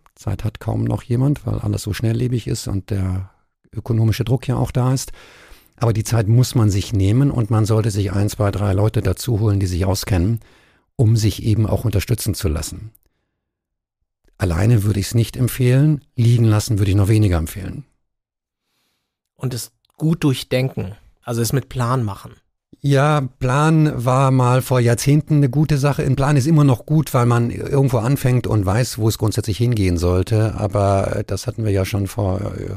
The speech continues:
Speaker 1: hundertzwanzig Jahren. Ja, der beste Plan, äh, zerbricht beim ersten Feinkontakt. Das ist so. Aber ohne Plan geht man planlos durch die Gegend. Ähm, also schlaue Sachen, die ich hier gerade sage.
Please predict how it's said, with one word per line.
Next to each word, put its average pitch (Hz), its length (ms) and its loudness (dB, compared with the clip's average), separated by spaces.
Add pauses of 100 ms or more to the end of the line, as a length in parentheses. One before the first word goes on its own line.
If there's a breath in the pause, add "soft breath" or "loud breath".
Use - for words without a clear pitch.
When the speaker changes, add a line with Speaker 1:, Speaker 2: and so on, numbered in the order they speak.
Speaker 1:
hundertzwanzig 104 680 -4
Jahren. 95 320 0 (640 loud breath)
Ja, 107 140 -4
der 101 80 0
beste - 260 -2
Plan, 101 460 2 (240 loud breath)
äh, 101 220 -8
zerbricht - 500 -4
beim 98 300 0
ersten 101 320 -4
Feinkontakt. 117 580 -2
Das 147 140 0
ist - 200 -4
so. 139 240 0 (460 loud breath)
Aber 113 200 0
ohne 127 240 4
Plan 110 520 2
geht 113 180 -2
man 101 160 0
planlos 101 440 0
durch 107 140 -6
die 110 120 -8
Gegend. 95 600 -2
Ähm, 90 520 -4 (180)
also 95 280 -8
schlaue 92 500 -4
Sachen, 95 240 -2
die 87 80 -4
ich 80 100 -8
hier 82 100 -6
gerade 87 280 -2
sage. 90 380 -2